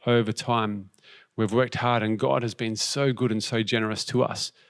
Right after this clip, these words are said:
to actually move us forward, to pay off debts, to have some debts forgiven, um, to get to the point where we,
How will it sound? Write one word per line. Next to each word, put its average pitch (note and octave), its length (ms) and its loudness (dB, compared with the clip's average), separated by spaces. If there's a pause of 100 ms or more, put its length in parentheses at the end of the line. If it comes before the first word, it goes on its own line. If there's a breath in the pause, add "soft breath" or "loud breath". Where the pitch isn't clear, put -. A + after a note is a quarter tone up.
(400 soft breath)
to - 80 0
actually A#2 280 2
move A2+ 240 4
us G2 100 -4
forward, A2+ 500 2
to G2 220 -4 (480 loud breath)
pay C3+ 220 2
off B2 260 0
debts, - 300 0
to G#2+ 100 -10
have G2 160 -4
some B2+ 260 0
debts A#2 360 -2 (340 loud breath)
forgiven, A#2+ 760 0 (880)
um, G2+ 240 0
to - 100 -6
get - 180 0
to - 120 -4
the G#2+ 40 -6
point B2+ 220 0
where A2+ 160 2
we, A2+ 160 2